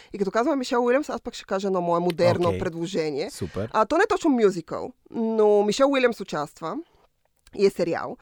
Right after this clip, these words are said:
Speaker 2: Мгм.
Speaker 1: А, сериала се казва Фоси Вердън.
Speaker 2: Мгм.
Speaker 1: И всъщност разказва за живота и кариерата на Боб Фоси. Поне
Speaker 2: Мгм.
Speaker 1: според мен е един от режисьорите, които са създали най-емблематичните мюзикали на кино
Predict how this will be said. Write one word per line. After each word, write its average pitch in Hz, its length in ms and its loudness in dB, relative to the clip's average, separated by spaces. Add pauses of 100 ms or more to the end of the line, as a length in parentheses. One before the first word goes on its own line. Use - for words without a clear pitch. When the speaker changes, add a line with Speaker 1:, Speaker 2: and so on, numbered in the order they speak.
Speaker 2:
Мгм. 101 280 -4
Speaker 1:
А, 101 120 0
сериала 101 300 2
се - 100 -8
казва 202 340 -4
Фоси 196 320 -8
Вердън. 160 440 -4 (300)
Speaker 2:
Мгм. 117 140 -2
Speaker 1:
И 233 100 -4
всъщност 233 340 -4
разказва 214 440 -4
за 214 200 -2
живота 190 320 -4
и 208 40 -8
кариерата 175 520 0
на 165 120 0
Боб 156 240 -6
Фоси. 233 680 -8 (260)
Поне 190 240 4
Speaker 2:
Мгм. 202 100 2
Speaker 1:
според 190 360 -2
мен 180 280 2
е 175 40 2
един 175 200 -2
от 180 180 -6
режисьорите, 175 880 -6
които 175 300 -12
са - 140 -18
създали 170 580 -2 (320)
най-емблематичните 160 720 -6
мюзикали 160 600 -4
на 151 100 -4
кино 196 500 -2